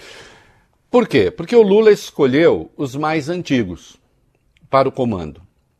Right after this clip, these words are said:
Que é uma coisa que poderia ser feita lá na frente. Mas o Batista Júnior, comandante da aeronáutica, bolsonarista, resolveu entregar o cargo, então talvez os três entreguem o cargo antes, que é uma coisa de gente mal criada, inclusive, mas aí,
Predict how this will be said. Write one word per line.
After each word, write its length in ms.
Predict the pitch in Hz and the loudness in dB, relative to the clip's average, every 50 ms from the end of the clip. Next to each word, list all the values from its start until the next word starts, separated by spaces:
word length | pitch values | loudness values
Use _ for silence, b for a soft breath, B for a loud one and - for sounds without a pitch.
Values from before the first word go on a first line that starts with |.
| _ _ _ _ b b b b b b | _ _ _ _ b b b b b b
Que 80 | - | -6
é 20 | 349 | -2
uma 140 | 359 165 | -2 -2
coisa 320 | - - 180 196 156 113 117 | -4 -2 -2 -2 -2 -2 -6
que 80 | - | -8
poderia 280 | - 170 160 147 151 151 | -8 -4 -2 -2 -2 -2
ser 140 | - - 151 | -4 -6 -4
feita 240 | - 151 139 - 139 | -4 -4 -4 -2 -4
lá 100 | 135 135 | -4 -4
na 140 | 147 151 | -6 -8
frente. 320 | 143 - 101 98 92 - 165 | -10 -8 -8 -10 -8 -8 -10
Mas 160 | 190 226 214 | -10 -8 -6
o 60 | 202 | -2
Batista 420 | 175 143 - - 127 113 - 135 117 | -2 -2 -2 -2 -10 -10 -8 -8 -8
Júnior, 260 | 101 123 131 135 - | -6 -8 -10 -8 -8
comandante 360 | 135 113 113 107 107 110 101 | -8 -8 -8 -8 -8 -6 -6
da 60 | 110 | -6
aeronáutica, 520 | 104 101 101 98 104 117 120 120 - - 107 | -6 -6 -8 -8 -8 -8 -8 -8 -10 -10 -10
bolsonarista, 760 | 104 104 - - 113 98 95 92 95 120 135 123 - - | -10 -10 -10 -10 -10 -10 -8 -8 -8 -8 -8 -8 -8 -10
resolveu 320 | 107 98 104 92 104 98 110 | -10 -10 -10 -10 -10 -10 -10
entregar 280 | 110 101 104 101 101 | -10 -10 -8 -8 -6
o 80 | 95 90 | -6 -8
cargo, 360 | - - 120 127 127 113 98 | -6 -4 -4 -2 -2 -4 -6
então 220 | 98 92 - 113 113 | -10 -10 -8 -10 -8
talvez 320 | - 104 90 107 107 87 | -8 -6 -6 -6 -8 -8
os 160 | 90 - - | -10 -16 -12
três 300 | - 107 113 120 117 92 | -8 -6 -4 -4 -4 -6
entreguem 340 | 95 90 - 104 101 95 95 | -8 -10 -8 -8 -8 -8 -8
o 20 | |
cargo 360 | - - 107 101 95 90 90 98 | -8 -8 -8 -8 -6 -8 -10 -8
antes, 260 | 120 135 120 - - | -8 -8 -10 -10 -12
que 100 | - - | -10 -8
é 40 | 262 | -8
uma 100 | 208 - | -8 -8
coisa 260 | - 123 120 104 107 | -8 -10 -10 -8 -10
de 80 | 95 | -10
gente 240 | 92 95 107 113 - | -10 -10 -12 -10 -10
mal 160 | 104 104 113 113 | -8 -8 -8 -8
criada, 440 | - - 101 90 85 90 87 85 80 | -6 -6 -4 -4 -2 -4 -4 -6 -10
inclusive, 400 | 82 101 113 120 104 131 139 147 | -12 -12 -12 -12 -10 -10 -10 -10
mas 220 | 135 127 123 113 | -10 -10 -10 -10
aí, 220 | 123 113 113 110 | -10 -10 -10 -12